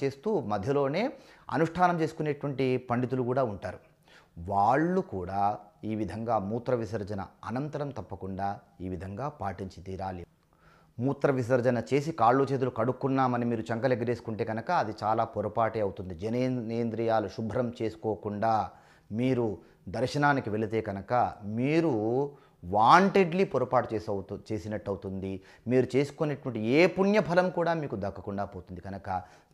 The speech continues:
జాగ్రత్త పడండి. తప్పకుండా ఈ విషయాన్ని అందరితో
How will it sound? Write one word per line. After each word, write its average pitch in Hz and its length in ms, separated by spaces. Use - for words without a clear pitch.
జాగ్రత్త 104 560
పడండి. 82 340
తప్పకుండా 196 600
ఈ 131 120
విషయాన్ని 120 420
అందరితో 175 440